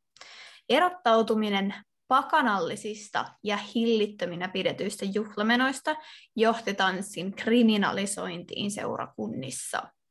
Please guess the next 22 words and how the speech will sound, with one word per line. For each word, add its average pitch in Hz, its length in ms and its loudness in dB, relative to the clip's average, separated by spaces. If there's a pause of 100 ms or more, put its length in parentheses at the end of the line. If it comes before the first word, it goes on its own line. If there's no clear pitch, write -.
(560)
Ja 190 120 4
esimerkiksi 214 760 2
tällainen 190 520 -2
kirkkoisa 226 580 -4
kuin 196 380 -6
Johannes 220 800 -2 (760)
Chrysostomos 302 1080 -2 (420)
paheksui 240 560 0
tanssia 208 640 -2
juuri 208 360 -4
tästä 123 360 -4
syystä, 120 420 -8
ja 107 120 0
hän 208 380 -4 (440)
sanoikin 196 560 -2
tästä 202 300 -4
näin, 202 320 2
että - 200 -12
"siellä, 269 320 0
missä 220 320 -4
on 196 160 -2
tanssimista, 247 760 0